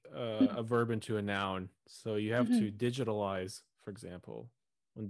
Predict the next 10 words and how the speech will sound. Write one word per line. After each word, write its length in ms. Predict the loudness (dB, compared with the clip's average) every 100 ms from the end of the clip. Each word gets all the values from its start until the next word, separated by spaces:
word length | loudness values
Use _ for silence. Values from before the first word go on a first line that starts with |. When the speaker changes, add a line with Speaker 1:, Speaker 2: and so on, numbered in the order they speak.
| 2
Speaker 2:
Mm-hmm. 440 | 4 4 4 4
Speaker 1:
digitalization 500 | 2 0 -4 -6 -8 _ _ _ _ _ _ -20 -20 -8
makes, 680 | -4 -2 -4 -6 -10 -10 -8
makes 200 | -6 -4
it 60 | -4
into 200 | -4 -4
a 40 |
noun. 320 | -2 -4 -6 -12 _ _ _ _ _ _ _ _ _ 0
Speaker 2:
Mm-hmm. 640 | 2 2 0 2 2 0 -8 _ _ -6
Digitalization. 1300 | -4 -2 -2 0 0 0 -2 -4 -4 -2 0 0 -2